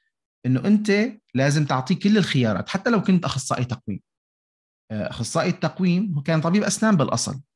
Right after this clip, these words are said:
ولازم يكون مطلع على كل الخيارات العلاجية سواء بتقويم أو غيره.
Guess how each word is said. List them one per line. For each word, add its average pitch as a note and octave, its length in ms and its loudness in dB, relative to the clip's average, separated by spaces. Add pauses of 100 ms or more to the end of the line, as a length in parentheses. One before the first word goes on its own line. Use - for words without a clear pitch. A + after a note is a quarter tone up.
(200)
ولازم F3 340 2
يكون D3 220 -2
مطلع C#3+ 320 0
على A2+ 200 0
كل F3+ 200 0
الخيارات A#2 520 -2
العلاجية G#2 680 -2 (260)
سواء C3 380 -4
بتقويم F#3+ 680 -4 (160)
أو C3+ 100 0
غيره. D3 380 0